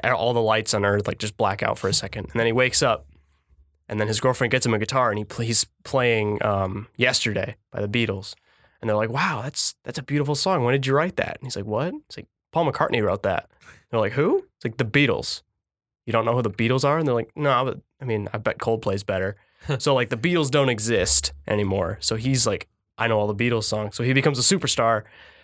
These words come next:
Speaker 1: and I'm kind of obsessed with this trailer. It looks really good.
Speaker 2: My only problem is that I don't think Beatles songs are very good,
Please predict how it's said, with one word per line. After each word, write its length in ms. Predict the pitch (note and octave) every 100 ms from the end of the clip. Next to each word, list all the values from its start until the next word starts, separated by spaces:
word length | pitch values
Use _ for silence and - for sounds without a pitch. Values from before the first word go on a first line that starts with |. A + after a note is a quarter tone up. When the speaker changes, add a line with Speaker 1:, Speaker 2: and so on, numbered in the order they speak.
| _
Speaker 1:
and 140 | - G#2+
I'm 100 | G2+
kind 280 | - B2+ B2+
of 80 | G#2+
obsessed 320 | G2+ G#2+ -
with 80 | G2
this 140 | G#2+
trailer. 280 | - G2+ G#2
It 80 | -
looks 280 | A#2+ A2+ -
really 200 | G#2+ G#2+
good. 220 | G#2 G2+
Speaker 2:
My 120 | C3
only 200 | D3+ F3
problem 400 | D3+ B2+ B2+ A2
is 200 | - G#2 G2+
that 300 | G#2 G2+ G2+
I 120 | G#2
don't 260 | G#2 G#2
think 200 | A2 G2+
Beatles 260 | - G#2 G2
songs 280 | G2+ G2 F#2+
are 60 |
very 180 | F#2 F2+
good, 320 | F2 F2+ G2